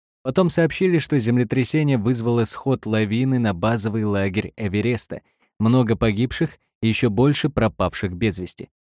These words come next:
На следующий день плохих новостей стало ещё больше. Число признанных погибшими всё возрастало и уже достигло нескольких тысяч. Однако до отдалённых деревень до сих пор не добрались,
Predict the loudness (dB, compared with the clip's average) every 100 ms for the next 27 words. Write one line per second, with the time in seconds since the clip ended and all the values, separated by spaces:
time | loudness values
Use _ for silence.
0 | _ -4 0 0 4 2 2 2 2 2
1 | 0 0 -2 0 0 2 2 2 2 0
2 | 2 2 0 -2 -2 0 0 -2 -10 -20
3 | _ _ -4 -2 2 2 2 2 2 2
4 | 0 0 0 0 0 0 0 0 0 -2
5 | 0 0 0 -2 -2 0 2 0 -6 _
6 | 0 2 2 2 0 0 0 2 2 2
7 | 2 0 -2 -8 -6 -8 -6 -8 -8 -14
8 | -18 _ _ -6 0 0 0 2 2 4
9 | 2 4 2 0 0 2 2 2 2 0
10 | -2 -6 -2 0 0 0 -2 0 0 0
11 | -4